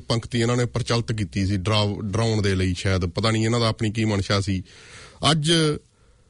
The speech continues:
ਪੰਜ ਸੌ ਤੋਂ ਵੱਧ ਸਰੂਪ ਜਿਹੜੇ ਨੇ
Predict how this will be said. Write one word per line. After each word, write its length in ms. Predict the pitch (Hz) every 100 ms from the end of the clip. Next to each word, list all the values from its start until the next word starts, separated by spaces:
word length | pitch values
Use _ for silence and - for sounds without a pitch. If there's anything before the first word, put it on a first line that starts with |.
| _ _ - - - - _ _ -
ਪੰਜ 200 | 139 151
ਸੌ 200 | - 170
ਤੋਂ 120 | 165
ਵੱਧ 240 | 147 147
ਸਰੂਪ 580 | 131 - 117 117 120 113
ਜਿਹੜੇ 280 | 107 107 117
ਨੇ 300 | 107 98 92